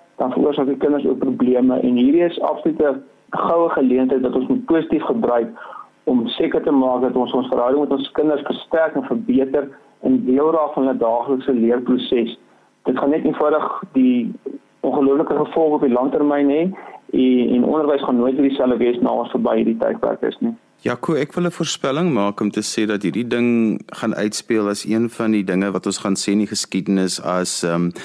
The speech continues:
Speaker 2: die fokus het weggeskuif van skole na die vorm van leergemeenskappe wat oor dorpsgrense, oor skoolgrense en oor landsgrense en wêreldgrense sou gaan en dat mense gaan sê, "Dit gaan nog 'n interessante impak wees," want skielik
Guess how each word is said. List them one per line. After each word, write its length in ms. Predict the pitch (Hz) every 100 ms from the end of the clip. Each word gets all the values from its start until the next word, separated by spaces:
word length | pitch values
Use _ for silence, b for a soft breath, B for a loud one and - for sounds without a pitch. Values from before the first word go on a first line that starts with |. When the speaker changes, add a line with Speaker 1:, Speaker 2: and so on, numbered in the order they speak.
| B B B B
Speaker 2:
die 80 | 113
fokus 380 | - 202 190 170
het 140 | 127
weggeskuif 640 | 104 104 120 - 107 95 -
van 160 | 98 95
skole 800 | - - - 117 104 98 95 -
na 560 | 85 87 87 90 90 78
die 140 | 92
vorm 460 | - - 110 104 101
van 380 | - 98 92 80
leergemeenskappe 1300 | 92 98 92 - 85 92 101 92 - 80 - 76
wat 360 | 71 82 - -
oor 260 | 131 135 85
dorpsgrense, 800 | 85 78 - - 85 80 - - -
oor 180 | 131
skoolgrense 960 | 127 - - 80 - 90 80 82 85 78 - B B
en 180 | 87 92
oor 380 | 135 143 120 - -
landsgrense 840 | 90 92 113 113 - 101 92 - 92
en 140 | 85
wêreldgrense 640 | 71 71 117 - 95 82 90
sou 180 | 87 80
gaan 340 | - 87 87
en 140 | 82
dat 180 | 90 -
mense 240 | 101 - 110
gaan 140 | 101
sê, 240 | - 117
"Dit 160 | 110 107
gaan 160 | 208 175
nog 160 | 156
'n 60 | 156
interessante 580 | - - - 165 - -
impak 440 | 135 139 131 -
wees," 220 | 92 90
want 140 | 104 98
skielik 540 | - 208 175 117 -